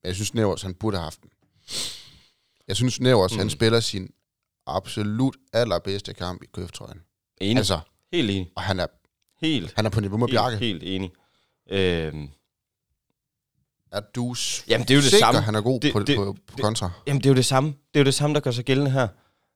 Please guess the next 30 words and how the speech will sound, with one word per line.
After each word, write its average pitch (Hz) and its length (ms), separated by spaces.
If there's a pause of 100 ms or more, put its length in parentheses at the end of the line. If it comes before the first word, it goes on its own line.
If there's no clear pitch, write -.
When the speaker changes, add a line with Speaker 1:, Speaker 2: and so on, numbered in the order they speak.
(140)
Speaker 2:
Øh. 104 440 (1700)
Hvad 110 100
er - 20
det, 104 120
du 113 40
har 120 200
statistikken 107 480
dog? 101 100
Hvad 120 140
er 127 60
det? 131 100
Han 139 120
laver 151 180
seks, - 520
ikke? 117 180 (240)
Er 117 80
det 127 60
ikke 120 120
rigtigt 113 200
husket? 104 300 (120)
Speaker 1:
Jo. 120 120 (280)
Speaker 2:
Han 120 140
laver, 131 280
han 127 120
går 135 100
seks 147 240
på 117 140
otte, 120 260
tror 82 200
jeg. 87 100